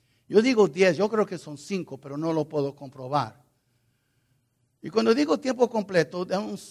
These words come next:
un sueldo decente en que puede vivir más o menos bien.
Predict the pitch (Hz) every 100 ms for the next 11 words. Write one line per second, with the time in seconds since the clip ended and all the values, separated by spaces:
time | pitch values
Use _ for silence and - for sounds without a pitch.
0 | - 208 214 - 254 262 262 220 175 -
1 | 226 226 196 - 165 165 180 175 196 185
2 | 170 185 165 165 160 156 156 151 147 -
3 | _ - 120 156 117